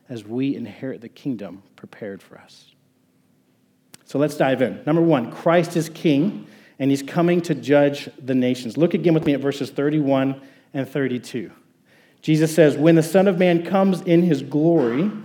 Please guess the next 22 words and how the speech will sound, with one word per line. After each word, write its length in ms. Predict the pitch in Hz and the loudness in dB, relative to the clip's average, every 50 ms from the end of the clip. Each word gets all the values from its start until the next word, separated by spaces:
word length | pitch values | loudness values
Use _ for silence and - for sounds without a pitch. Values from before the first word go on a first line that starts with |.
| - - - - - - - _ _ _ | -16 -16 -16 -16 -18 -20 -20 _ _ _
and 120 | 123 123 | -2 2
all 140 | 139 151 156 | 4 4 4
the 140 | 151 156 151 | 4 4 4
angels 320 | 156 160 156 151 151 127 | 4 4 4 4 2 0
with 300 | 123 123 143 160 160 160 | 2 2 4 2 2 2
him, 320 | - 120 110 120 135 - - - _ _ _ _ _ _ _ _ _ - | -2 -4 -4 -4 -6 -8 -14 -20 _ _ _ _ _ _ _ _ _ -2
then 260 | 117 147 165 180 175 | 2 2 4 4 4
he 140 | 185 185 170 | 4 4 4
will 100 | 156 151 | 2 2
sit 340 | - - - 190 185 - | 0 0 2 2 2 2
on 140 | - 160 147 | 2 0 0
his 160 | 147 156 131 | 0 0 -2
glorious 560 | 127 - - 131 139 147 147 151 143 139 139 139 | -4 -2 -2 0 2 2 2 2 2 2 0 -2
throne. 400 | - - 123 120 107 98 87 - - _ _ _ _ _ _ _ _ _ _ _ _ _ _ _ _ _ _ _ _ | -8 -6 -6 -6 -6 -6 -8 -12 -18 _ _ _ _ _ _ _ _ _ _ _ _ _ _ _ _ _ _ _ _
Before 360 | - 147 143 - 196 202 196 | 0 0 2 4 4 4 6
him 100 | 196 208 | 6 6
will 120 | 185 165 | 4 4
be 160 | 143 151 147 139 | 4 4 4 4
gathered 340 | - 165 170 170 147 135 | 4 4 4 4 4 2
all 320 | - - 143 147 165 180 180 | 0 2 4 4 6 6 4
the 80 | 165 | 4
nations, 720 | 147 143 143 156 151 - - 95 90 - - - - - | 2 4 2 2 0 -2 -8 -12 -14 -14 -18 -20 -20 -20